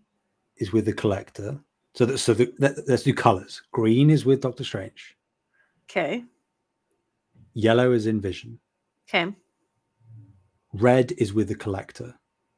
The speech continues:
Speaker 2: Okay.
Speaker 1: From Thor two.
Speaker 2: Okay.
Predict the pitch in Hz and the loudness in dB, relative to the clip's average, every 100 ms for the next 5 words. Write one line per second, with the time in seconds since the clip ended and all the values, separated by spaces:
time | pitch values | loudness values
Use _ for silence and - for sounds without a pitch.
0 | - 196 170 190 240 - 101 98 - - | -12 -4 -4 -6 -10 -8 -6 -6 -10 -4
1 | 113 92 - 98 117 - _ _ _ _ | -2 -2 -6 -10 -12 -18 _ _ _ _
2 | _ _ _ _ _ _ _ _ _ _ | _ _ _ _ _ _ _ _ _ _
3 | _ _ _ - 196 165 | _ _ _ -6 -2 -2